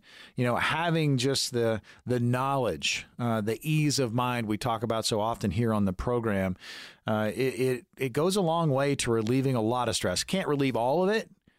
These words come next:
but it can relieve certainly a good portion of it, knowing that you're working with a fiduciary firm, a fiduciary, and you're moving forward with your retirement plan. And again, we're going over scenarios.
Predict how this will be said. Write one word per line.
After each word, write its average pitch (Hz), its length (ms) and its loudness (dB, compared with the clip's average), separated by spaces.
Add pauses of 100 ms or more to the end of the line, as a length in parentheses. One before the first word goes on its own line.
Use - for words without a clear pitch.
(240)
but 123 100 2
it 123 80 -2
can 120 160 -4
relieve 139 380 0
certainly 120 520 0
a 110 100 -2
good 117 280 -2
portion 139 480 0
of 117 200 0
it, 95 160 -2
knowing 113 580 0
that 117 140 -2
you're 113 100 0
working 120 400 0
with 113 160 0
a 107 40 0
fiduciary 110 600 0
firm, 147 460 0
a 95 60 -2
fiduciary, 120 680 2 (460)
and 113 180 2
you're 110 120 4
moving 120 500 2
forward 123 560 0
with 117 240 -2
your 120 100 2
retirement 110 600 0
plan. 110 420 0
And 98 80 0
again, 120 400 -2 (420)
we're 151 160 2
going 170 240 2
over 160 220 2
scenarios. 156 1000 -2